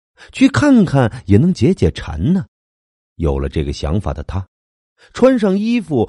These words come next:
换上鞋子，出了房门。到了隔壁门前，他用手指轻轻地叩了三下门。“有人吗？”他礼貌性地询问隔壁房间的主人。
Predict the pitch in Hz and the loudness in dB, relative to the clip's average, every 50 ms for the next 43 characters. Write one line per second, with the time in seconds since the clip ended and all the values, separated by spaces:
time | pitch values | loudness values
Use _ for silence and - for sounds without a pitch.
0 | - - - - - 202 143 101 98 82 78 73 - - 80 101 147 175 - - | -4 -8 -4 0 2 2 2 2 0 -2 -4 -4 -4 -4 -2 0 0 0 -2 -2
1 | 90 78 - - - - - - 107 90 76 - - 80 98 131 107 76 71 110 | -4 -4 -4 -6 -14 -12 -6 -4 -2 -2 -2 -4 -6 -6 -4 -4 -4 -4 -4 -6
2 | 139 _ _ _ _ _ _ _ _ _ _ _ _ _ _ - 87 76 73 71 | -8 _ _ _ _ _ _ _ _ _ _ _ _ _ _ -4 -2 -2 -2 -2
3 | 69 - - 76 76 82 82 87 76 67 69 76 120 123 - - 76 71 107 117 | -4 -6 -6 -6 -4 -4 -4 -4 -6 -6 -6 -6 -6 -6 -6 -8 -8 -6 -8 -8
4 | _ _ _ _ _ _ _ _ - - 113 - 247 254 247 220 170 - - 165 | _ _ _ _ _ _ _ _ -18 -10 -4 -2 0 0 2 0 0 2 2 2
5 | 214 247 247 180 - 101 90 85 87 - - _ - - 196 196 196 185 - - | 2 2 0 -2 -4 -4 -4 -4 -4 -6 -10 _ -6 -2 0 0 0 0 -2 -4
6 | 190 185 - 113 - - - 196 151 98 80 78 73 - - 180 190 180 - 175 | -4 -2 -2 -2 -2 -2 0 0 0 2 0 -2 -4 -4 -4 -2 -2 -2 -2 -2
7 | 123 76 73 73 80 151 151 _ _ _ _ _ _ _ _ _ _ _ _ _ | -2 -2 -2 -4 -4 -4 -6 _ _ _ _ _ _ _ _ _ _ _ _ _
8 | 87 87 90 101 104 117 151 180 185 175 160 151 139 131 - _ _ _ _ _ | -6 -4 -2 0 0 0 0 0 2 2 2 0 0 -4 -8 _ _ _ _ _
9 | _ _ _ _ _ _ _ - - - 247 247 208 151 131 131 151 220 226 202 | _ _ _ _ _ _ _ -12 -6 -4 -2 0 2 4 4 4 4 6 4 4
10 | 170 - - 233 220 185 139 113 107 92 87 - - - - - - 120 170 196 | 2 0 0 -2 -2 0 0 2 0 0 0 -2 -6 -14 -10 -2 0 0 2 2
11 | 190 131 92 - - 127 170 170 - 143 98 82 - - 85 127 165 165 - 196 | 2 0 0 0 -2 -2 0 0 0 0 -2 -2 -2 -4 -4 -4 -4 -2 -2 0
12 | 196 180 110 78 - 82 71 65 65 65 69 67 87 135 | 0 2 0 0 -2 -6 -8 -8 -10 -12 -10 -8 -8 -8